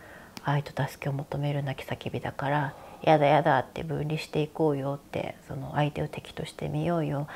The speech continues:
「相手が増えれば自分から減るんだよ」って、もうそういうふうに見ていこうよ、見ていこうって誘いをかけるけれども、「大丈夫なんだよ、分離は起こってないらしいよ」って、その、その戦う必要がない。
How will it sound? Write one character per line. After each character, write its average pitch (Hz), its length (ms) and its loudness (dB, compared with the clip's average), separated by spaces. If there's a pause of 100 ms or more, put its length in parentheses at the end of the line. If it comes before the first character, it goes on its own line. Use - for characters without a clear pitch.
(260)
「相 143 180 4
手 143 120 2
が 143 260 2
増 175 80 4
え 185 80 6
れ 180 120 6
ば 160 100 2
自 143 200 -2
分 147 160 -2
か - 160 2
ら 143 100 2
減 147 200 0
る 156 100 2
ん 151 80 -2
だ 135 100 -4
よ」 131 100 0
っ 139 40 -6
て、 - 120 -16 (440)
も 147 160 -6
う 139 40 -8
そ - 160 -6
う 147 40 2
い - 20 -2
う - 20 -2
ふ 160 40 0
う - 20 0
に 147 140 0
見 151 120 0
て 170 160 4
い 151 60 4
こ 156 140 2
う 147 40 4
よ、 156 60 2
見 160 100 2
て 156 120 4
い 156 40 2
こ - 120 -2
う - 20 -4
っ - 20 -6
て - 80 -6
誘 - 360 2
い 165 40 6
を 165 40 2
か - 260 -4
け - 100 -2
る 190 120 2
け 175 100 2
れ 175 60 6
ど 208 100 0
も、 240 140 2 (440)
「大 135 220 4
丈 147 120 0
夫 147 140 0
な 143 140 0
ん 135 60 -4
だ 139 80 -4
よ、 139 80 -2
分 143 220 -2
離 143 120 0
は 147 60 -2
起 - 60 -10
こ 175 100 2
っ - 20 2
て 165 140 0
な 151 120 2
い 156 80 2
ら 160 140 2
し 165 200 2
い 147 40 6
よ」 170 140 10
っ - 20 0
て、 170 340 2
そ 180 80 -6
の、 139 180 -4 (200)
そ 139 80 -8
の 135 80 -8
戦 196 480 8
う 196 40 10
必 - 200 -4
要 185 100 8
が 185 140 2
な 196 100 2
い。 151 80 -4